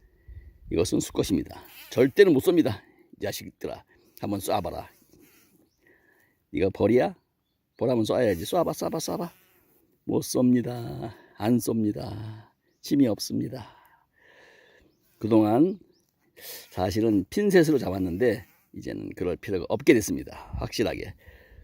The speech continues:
수컷이니까 손으로 잡아도 됩니다. 자, 어리 호박벌 동영상입니다. 이렇게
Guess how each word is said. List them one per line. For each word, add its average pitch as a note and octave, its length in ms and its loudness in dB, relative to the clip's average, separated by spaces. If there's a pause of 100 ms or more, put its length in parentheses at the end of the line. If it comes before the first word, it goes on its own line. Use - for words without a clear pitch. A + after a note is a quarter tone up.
(120)
수컷이니까 A2+ 840 2 (720)
손으로 C3 400 2
잡아도 D#2+ 360 -6
됩니다. F#2+ 460 -10 (1500)
자, - 160 -16 (1800)
어리 E2 300 -4
호박벌 D3 560 0
동영상입니다. - 1040 -8 (1200)
이렇게 A2 500 2